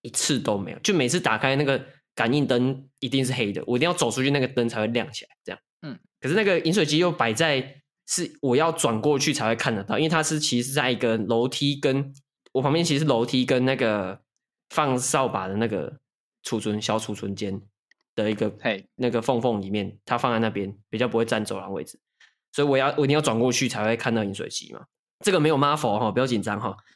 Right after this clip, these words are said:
Speaker 1: 其实听，听，
Speaker 2: <laughs> 哦。
Speaker 1: 听起来有点Marvel，但，但，但其实没有。好，那个，<laughs> 不要害怕啊，
Speaker 2: 这都要像那个老高，
Speaker 1: 干。
Speaker 2: 噔噔。
Speaker 1: 噔噔。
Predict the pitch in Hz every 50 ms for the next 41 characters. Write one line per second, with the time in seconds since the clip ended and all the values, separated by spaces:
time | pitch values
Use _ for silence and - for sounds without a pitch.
0 | _ _ _ - 139 165 170 147 135 - - 151 - 143 - - 107 208 - 202
1 | 180 147 143 - - 156 135 127 123 123 131 143 - 87 73 92 117 131 131 123
2 | 117 - 143 139 117 110 127 120 113 - - 95 - 98 82 78 65 65 _ _
3 | _ - - - - _ - - - _ _ _ _ - 175 160 _ - - -
4 | - _ _ _ - - 117 113 113 107 101 - - - - - - 160 - -
5 | - - 233 453 190 156 151 - - - - - - - 117 117 131 147 143 127
6 | 120 156 143 147 143 143 147 156 - - 160 143 120 120 143 139 131 120 113 117
7 | - - 123 123 135 139 - _ _ _ - - 127 127 - 120 117 113 107 -
8 | - - - 190 - 302 - 185 - - 147 117 117 120 117